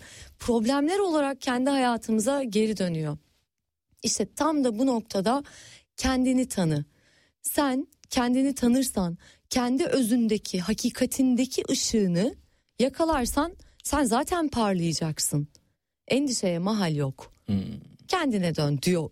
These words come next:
Speaker 1: ışığın şifa yolu.
Speaker 2: Hı hı.
Speaker 1: Diğer yeni kitabımızda,
Speaker 2: Hı.
Speaker 1: Yeni Bebek'te
Speaker 2: Hı. Rota hesaplanıyor.
Speaker 1: Evet.
Speaker 2: Kendine dönüş başladı.
Speaker 1: Evet.
Speaker 2: Böyle değil de daha böyle bir şey, mekanik mi söylemek lazım acaba? Hani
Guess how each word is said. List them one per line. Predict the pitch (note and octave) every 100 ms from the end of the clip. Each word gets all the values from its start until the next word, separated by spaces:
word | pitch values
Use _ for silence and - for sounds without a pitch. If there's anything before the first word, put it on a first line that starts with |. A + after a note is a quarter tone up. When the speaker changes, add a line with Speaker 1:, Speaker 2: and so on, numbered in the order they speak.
| _ -
Speaker 1:
ışığın | F#3+ - G#3+
şifa | C#4 C#4 - A3 F3+
yolu. | D#3 - -
Speaker 2:
Hı | G#2 G2+ G#2+
hı. | - C#3+ _ _ - F#3
Speaker 1:
Diğer | E4+ G#4 C4
yeni | A3 C4 F#4+
kitabımızda, | - D#4+ A#3 G#3+ G#3+ D3+
Speaker 2:
Hı. | F#3
Speaker 1:
Yeni | A3 D4+ E4
Bebek'te | D4+ D#3+ - - G4+ - -
Speaker 2:
Hı. | A#2+
Rota | F#3+ G#3+ B3
hesaplanıyor. | G3 - G3+ A3 A3 B3+ C3+ G2+ - -
Speaker 1:
Evet. | F#3+ F3+
Speaker 2:
Kendine | C#3 C#3 D#3 E3
dönüş | C3 F3+ -
başladı. | C#3+ C#3+ D3 C#3+ C#3+
Speaker 1:
Evet. | F#3+ E3+ D#3 - - - - -
Speaker 2:
Böyle | D3 F3+ F#3
değil | A#3+
de | G3
daha | E3 F#3 F3
böyle | D#3+ F3
bir |
şey, | E3 E3
mekanik | D#3+ E3+ -
mi | D#3+
söylemek | D3 B2 A#2+ B2+
lazım | A#2 G#2+ A#2
acaba? | A2 A2 A#2
Hani | B2